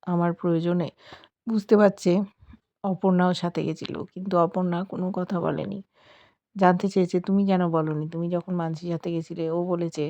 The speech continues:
"আমি মানসি দিকে কথা দিয়েছিলাম, আমি কথা দিলে কথা রাখি, সেই জন্য বলিনি।" সকলে চেপে ধরেছে মানসিকে।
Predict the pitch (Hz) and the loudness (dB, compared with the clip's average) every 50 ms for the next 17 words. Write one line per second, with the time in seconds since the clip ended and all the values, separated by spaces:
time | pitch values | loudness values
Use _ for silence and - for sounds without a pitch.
0 | 180 - _ - - 156 160 165 170 175 170 156 165 165 - - 165 165 175 165 | -6 -10 _ -12 -8 -4 -4 -2 -2 -2 -4 -4 -6 -8 -8 -8 -6 -6 -6 -8
1 | _ _ _ _ _ _ _ _ _ - 175 170 170 - 156 160 190 - - 147 | _ _ _ _ _ _ _ _ _ -6 -6 -6 -4 -2 -2 -2 -2 -2 -4 -4
2 | 147 - 175 170 160 139 135 - - 156 156 156 160 165 170 170 - 151 156 - | -4 -4 -4 -4 -4 -4 -6 -6 -6 -6 -4 -4 -4 -6 -6 -6 -4 -6 -6 -6
3 | - 170 170 170 175 165 - - 151 151 - - - - - _ - - _ _ | -8 -8 -6 -6 -6 -6 -6 -6 -8 -8 -8 -10 -10 -10 -12 _ -20 -20 _ _
4 | _ _ - - - 180 180 190 185 185 180 175 165 - - 160 151 - - 196 | _ _ -12 -6 -4 -4 -2 -2 -2 -2 -4 -4 -6 -8 -10 -10 -12 -14 -14 -18
5 | - _ _ - - - - - - _ _ _ _ _ _ _ _ _ _ _ | -20 _ _ -20 -20 -20 -20 -20 -20 _ _ _ _ _ _ _ _ _ _ _
6 | _ _ _ _ _ _ _ _ _ _ - - - 185 - 196 185 185 185 - | _ _ _ _ _ _ _ _ _ _ -8 -4 -2 0 2 2 2 2 2 2
7 | 196 185 180 175 185 185 180 175 175 - 180 170 175 196 - - _ _ _ _ | 0 0 0 2 2 2 2 0 0 0 0 0 0 0 -4 -8 _ _ _ _
8 | - - - 220 202 180 175 160 160 - - - - - - | -20 -12 -6 -2 0 0 2 0 -2 -4 -8 -12 -10 -10 -10